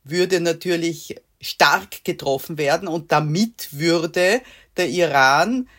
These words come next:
seine stärkste Stellvertretergruppe quasi im Krieg der Hamas opfern. Ja? Und ideologisch mag das angebracht sein aus iranischer Sicht,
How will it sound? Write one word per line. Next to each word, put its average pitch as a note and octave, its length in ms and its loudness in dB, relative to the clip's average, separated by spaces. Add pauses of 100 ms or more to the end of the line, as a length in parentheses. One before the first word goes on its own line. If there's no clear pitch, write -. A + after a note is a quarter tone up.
(120)
seine E3 540 0 (100)
stärkste G3 540 0
Stellvertretergruppe E3+ 1400 -4 (400)
quasi E3+ 640 2
im B3+ 500 4
Krieg G#3+ 460 -4
der F3+ 160 2
Hamas E3+ 580 2
opfern. A2+ 800 -2 (180)
Ja? D3+ 280 -12 (420)
Und F3 680 2
ideologisch E3+ 1080 -2
mag - 520 0
das E3+ 340 2
angebracht F3 800 2
sein E3+ 280 4
aus F3 220 2
iranischer E3 540 0
Sicht, G3 480 -6